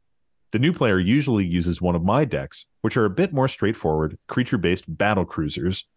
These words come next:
versus the enchantment and synergy-heavy complex power eights of my peers. This further exacerbates the power level difference, which makes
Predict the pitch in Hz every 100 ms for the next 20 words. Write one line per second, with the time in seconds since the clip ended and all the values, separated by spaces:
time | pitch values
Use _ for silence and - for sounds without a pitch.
0 | _ _ 208 139 98 214 190 - 143 139
1 | 143 - 95 - 175 180 113 78 80 80
2 | 80 - 107 95 101 - - 101 90 -
3 | 135 135 - - 85 80 78 - 127 82
4 | - - - _ _ _ _ - 120 202
5 | - - 160 139 95 90 87 87 87 -
6 | 82 87 - 82 - 135 113 78 73 69
7 | 69 - 90 - - _ _ _ 110 -
8 | 110 113 -